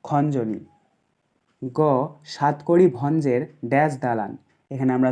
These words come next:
তৃতীয় শূন্যস্থানে বসাবো ম দন্ত শয়ে তয়, মস্ত। ঘ,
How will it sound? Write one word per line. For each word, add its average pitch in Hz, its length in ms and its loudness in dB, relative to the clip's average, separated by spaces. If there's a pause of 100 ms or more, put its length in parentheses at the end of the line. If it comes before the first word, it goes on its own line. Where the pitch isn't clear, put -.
তৃতীয় 151 320 2 (100)
শূন্যস্থানে 165 560 2
বসাবো 139 360 -2 (480)
ম - 20 4 (200)
দন্ত 160 200 0 (160)
শয়ে 139 320 0
তয়, 104 180 -2 (380)
মস্ত। 147 380 -2 (1300)
ঘ, 120 160 -12